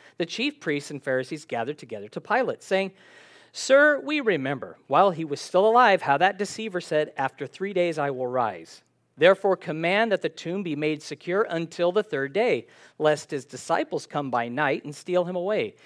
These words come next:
and say to the people, 'He has risen from the dead.' So the last deception will be worse than the first."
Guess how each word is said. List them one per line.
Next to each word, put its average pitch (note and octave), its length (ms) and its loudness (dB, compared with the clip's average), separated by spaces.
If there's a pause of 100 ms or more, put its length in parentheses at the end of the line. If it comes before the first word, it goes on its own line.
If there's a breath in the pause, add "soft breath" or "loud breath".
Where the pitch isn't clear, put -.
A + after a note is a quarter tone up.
(120 loud breath)
and D#3+ 120 -6
say F#3 200 0
to E3+ 80 -2
the D#3 80 0
people, E3+ 340 0
'He D3 160 -2
has C#3 180 0
risen G#3+ 360 0
from G#3+ 160 -4
the G3+ 80 -2
dead.' A#2+ 320 -2 (380 soft breath)
So E3 180 -2
the D3 120 2
last G#3+ 360 2
deception D#3 520 -4
will E3+ 80 -6
be G3+ 140 -6
worse B2 300 -6
than F#3+ 80 -4
the G#3 40 0
first." - 520 -6